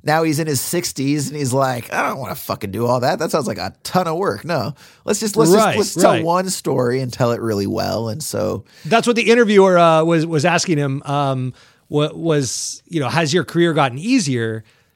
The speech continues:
Speaker 2: You know, as you've gotten older, you know, was it hard back then to do all this heavy lifting?" And basically, you know, to paraphrase and use hyper-, hyperbole, is like, "No, it was way easier back then 'cause I was stupid.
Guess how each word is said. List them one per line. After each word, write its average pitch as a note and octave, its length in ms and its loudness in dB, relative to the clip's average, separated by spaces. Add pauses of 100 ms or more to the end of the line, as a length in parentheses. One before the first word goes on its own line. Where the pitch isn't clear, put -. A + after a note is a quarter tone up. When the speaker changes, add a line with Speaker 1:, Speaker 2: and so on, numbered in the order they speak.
Speaker 2:
You D3 120 -4
know, C#3+ 80 0
as C#3+ 120 0
you've E3+ 80 0
gotten D3+ 220 0
older, F#3+ 240 4
you C#3+ 160 -2
know, C#3 240 -2
was D#3 200 0
it F3 60 0
hard F#3+ 400 0
back C3+ 260 -2
then C3 180 -4
to C3 100 -4
do A3 260 0
all A#2+ 160 -2
this A2+ 220 -4
heavy C#3 240 -6
lifting?" A2+ 440 -4
And A2+ 120 -8
basically, D#3 480 0
you C3+ 240 -6
know, A#2+ 240 -6 (220)
to E3+ 120 -2
paraphrase C3 760 -2 (120)
and C3+ 120 -8
use C#3+ 120 -4
hyper-, B2+ 320 -6
hyperbole, C#3 500 -4
is G#2 100 -6
like, A2 200 -6
"No, G#3+ 160 2
it G3 60 -2
was A#2 120 -6
way D#3+ 120 0
easier D#3 440 -6
back G#2 240 -10
then G2+ 160 -12
'cause - 140 -12
I E3 80 -4
was B2+ 120 -6
stupid. - 400 -8